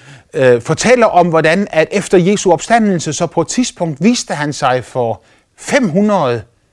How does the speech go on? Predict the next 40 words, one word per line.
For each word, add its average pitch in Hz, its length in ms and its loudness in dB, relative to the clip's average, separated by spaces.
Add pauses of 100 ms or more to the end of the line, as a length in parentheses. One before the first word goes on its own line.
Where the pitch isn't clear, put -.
(380)
disciple 143 560 0 (220)
på 165 160 -4
én 160 180 4
gang. 95 200 -6 (1040)
Og 139 500 2
på 160 80 0
det 185 140 4
tidspunkt, 185 380 0
hvor 147 100 2
Joha-, 147 260 -2
hvor 143 120 -2
Paulus 165 320 0
han 147 140 -4
skriver 151 320 4
det, 190 140 2
så 190 100 -6
siger 202 260 0
han, - 120 -2
at 147 120 -4
de 143 60 -2
fleste 226 420 -2
af 131 80 0
disse 165 240 -4
er 127 40 0
endnu 143 240 -2
i 127 60 -2
live. 104 340 -6 (600)
Øh, 117 320 -2 (420)
vi 190 60 2
går 196 120 4
nok 190 140 2
ikke 202 160 2
helt 208 180 4
forkert 214 340 0
i - 20 4
byen, 254 280 2
når 147 180 -2
vi 151 120 -2
siger, 196 400 2
at 143 400 -2